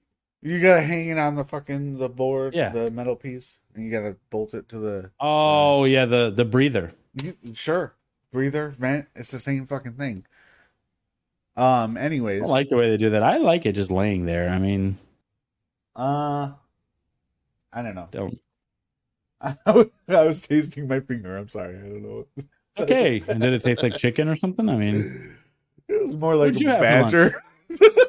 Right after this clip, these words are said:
Speaker 1: <laughs>
Speaker 2: Wet dog.
Speaker 1: <laughs> Wet dog. Uh,
Speaker 2: What'd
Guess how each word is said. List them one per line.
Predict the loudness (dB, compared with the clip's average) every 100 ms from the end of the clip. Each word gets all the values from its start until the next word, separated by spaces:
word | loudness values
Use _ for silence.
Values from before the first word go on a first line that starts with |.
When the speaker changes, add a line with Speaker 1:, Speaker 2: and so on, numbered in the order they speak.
| 2
Speaker 1:
<laughs> | -4 -8 -10 -14 -12 -12 -14 -16 -18 -18 -20 -20 -18 -18 _ _ -20 -20 _ _
Speaker 2:
Wet | -10 -8 -6
dog. | -4 -4 -6 -12
Speaker 1:
<laughs> | -8
Wet | -6 -6 -8
dog. | -12 -12 -12 -16 -20 -14
Uh, | -12 -12 -18 -20 -20 _ _ -10
Speaker 2:
What'd | -4 -2 -2 -4